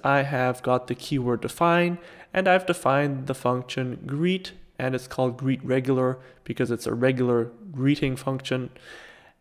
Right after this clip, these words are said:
And all it does is it prints the hello world string. And if I want to call this function, all I need to do is I need to write the name of the function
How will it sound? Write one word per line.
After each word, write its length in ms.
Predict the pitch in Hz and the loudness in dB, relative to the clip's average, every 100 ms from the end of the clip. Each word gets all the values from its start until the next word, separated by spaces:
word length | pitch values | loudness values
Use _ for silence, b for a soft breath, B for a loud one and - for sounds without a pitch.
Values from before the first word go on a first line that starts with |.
| - | 0
And 300 | 139 151 151 | 4 4 4
all 220 | - 226 | 4 6
it 140 | 208 | 4
does 320 | 147 147 160 - | 4 4 2 -2
is 220 | 135 131 | -2 0
it 180 | 135 - | -2 -4
prints 680 | - 143 151 165 165 - - - | -2 2 2 0 -6 -12 -10 -4
the 400 | 123 131 135 139 | 0 2 0 -2
hello 800 | - 127 131 131 131 131 127 - | -4 0 4 4 4 4 0 -6
world 720 | - 123 127 127 127 123 123 - b b | -4 2 4 6 6 4 0 -6 b b
string. 680 | - - - 135 127 107 - - _ _ B B B B B - | -12 -10 0 2 2 -2 -10 -18 _ _ B B B B B -6
And 380 | 117 120 123 - | -2 -2 -4 -4
if 180 | - - | -4 0
I 120 | 131 | 2
want 340 | 127 135 135 | 6 4 4
to 260 | 135 135 127 - | 0 -2 -2 -2
call 320 | - 151 185 | 4 6 8
this 180 | 160 - | 6 4
function, 480 | 135 139 - 151 | 4 4 0 0
all 160 | 139 156 | 4 6
I 140 | 208 | 6
need 160 | 180 165 | 2 0
to 100 | - | 0
do 340 | 131 131 139 135 B B - | 2 4 2 0 B B -2
is 200 | 190 185 | 2 2
I 160 | 180 | 2
need 320 | 156 147 151 | 2 0 -2
to 120 | - 135 | 0 0
write 320 | 127 147 156 | 4 4 2
the 100 | 139 | 0
name 360 | 139 160 220 | 0 0 2
of 160 | 180 147 | 0 0
the 80 | 165 | -2
function 640 | - 131 135 - 147 147 | 0 0 0 -2 -2 -4